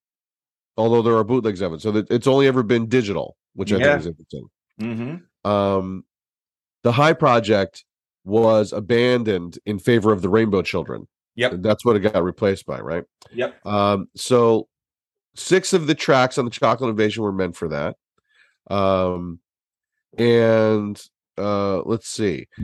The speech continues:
Speaker 1: Prince had been working on, working on these tracks at Paisley Park during the summer of two thousand. Two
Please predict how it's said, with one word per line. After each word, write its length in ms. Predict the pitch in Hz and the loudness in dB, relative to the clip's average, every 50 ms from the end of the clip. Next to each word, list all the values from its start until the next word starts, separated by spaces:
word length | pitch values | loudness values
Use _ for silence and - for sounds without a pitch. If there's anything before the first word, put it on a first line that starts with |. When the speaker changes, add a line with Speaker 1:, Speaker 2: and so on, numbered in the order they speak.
| - - - - - | -12 -12 -14 -4 -2
Speaker 1:
Prince 160 | 170 175 170 | -2 0 0
had 80 | 196 | 2
been 140 | 156 165 147 | 0 2 2
working 260 | 156 165 147 147 143 | 2 2 2 2 2
on, 400 | 139 139 139 131 135 127 123 95 - _ _ _ _ _ _ - | 4 4 4 4 4 2 0 -4 -10 _ _ _ _ _ _ -2
working 280 | 120 131 131 127 143 139 | 0 0 0 0 0 -2
on 100 | 127 123 | 0 0
these 120 | 123 - | -2 -2
tracks 260 | - 139 123 113 - | 0 -2 -2 -2 -2
at 80 | 120 - | -8 -6
Paisley 280 | 120 107 92 98 95 | -6 -6 -4 -4 -8
Park 360 | 85 - - 147 143 139 - - | -6 0 2 2 2 2 0 -2
during 160 | 120 104 98 | -2 -2 -2
the 40 | 95 | -2
summer 280 | - - - 113 110 101 | -4 -2 -2 2 2 2
of 100 | 95 - | 0 0
two 140 | - - 98 | -4 -10 -6
thousand. 560 | - 120 117 117 117 120 117 120 117 117 - _ _ _ _ _ _ _ _ _ _ | -2 0 2 4 4 2 2 0 -4 -4 -8 _ _ _ _ _ _ _ _ _ _
Two 240 | - - 190 208 - | -4 0 0 0 2